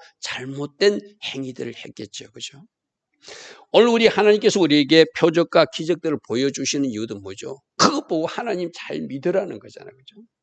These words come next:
하나님 잘 섬겨라. 하나님만이 참신이다. 그거 제대로 알고 살아야 된다고 뭔가 하나님이 일하심을 보여주잖아요. 이들은 보고도 또다시 옛날로 돌아갔더라. 이것이 안타까운 모습이죠. 자, 십칠 절입니다.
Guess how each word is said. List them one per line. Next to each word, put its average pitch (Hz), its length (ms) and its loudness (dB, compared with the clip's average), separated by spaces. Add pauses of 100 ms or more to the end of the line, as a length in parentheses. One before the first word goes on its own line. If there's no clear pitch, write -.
(140)
하나님 254 440 0
잘 - 240 0
섬겨라. 220 360 4
하나님만이 240 600 -2
참신이다. 156 680 -2 (280)
그거 269 200 4
제대로 240 420 2
알고 240 300 0
살아야 208 320 0
된다고 180 520 2 (220)
뭔가 135 300 2
하나님이 208 560 -2
일하심을 151 460 -2 (100)
보여주잖아요. - 500 -8 (300)
이들은 135 480 -2
보고도 113 560 -8 (420)
또다시 139 480 -2
옛날로 107 500 -6
돌아갔더라. 107 680 -14 (460)
이것이 120 320 -6
안타까운 110 600 -10
모습이죠. - 500 -20 (560)
자, - 160 -12
십칠 - 400 -6
절입니다. 117 540 -2